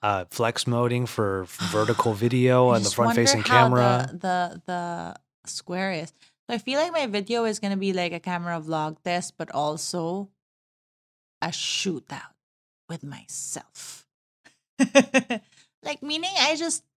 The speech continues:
Speaker 2: attempt to not use my I G boyfriend privileges
Speaker 1: Oh.
Speaker 2: and try and see what happens with the flex mode and what I can get from this phone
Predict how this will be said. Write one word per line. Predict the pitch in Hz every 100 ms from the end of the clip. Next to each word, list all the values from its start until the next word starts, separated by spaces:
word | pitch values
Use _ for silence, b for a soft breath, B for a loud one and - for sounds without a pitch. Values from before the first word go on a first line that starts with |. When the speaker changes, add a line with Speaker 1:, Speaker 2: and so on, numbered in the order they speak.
| _ _
Speaker 2:
attempt | 247 254 240 247 254 -
to |
not | 233 226 233 233 226 _ _ -
use | 208 220 240 247 233 - _ _ _
my | 220 -
I | - 220
G | 220 226
boyfriend | 214 214 214 226 214 202
privileges | 202 208 254 214 170 160 160 202 - - -
Speaker 1:
Oh. | 113 117 -
Speaker 2:
and | - 226
try | 247 233
and | 233 226
see | - 208 220
what | 220 202
happens | 170 196 202 196 170 175 202 196 - _ _ _ _ _ _
with | 190 208
the | 220
flex | - 202 208 -
mode | 190 170 170
and | 190 185
what | 175 202 -
I | 196 208
can | 208 196 175
get | 180 185
from | - - 202 220
this | 208 185 -
phone | - 196 208 156 143 196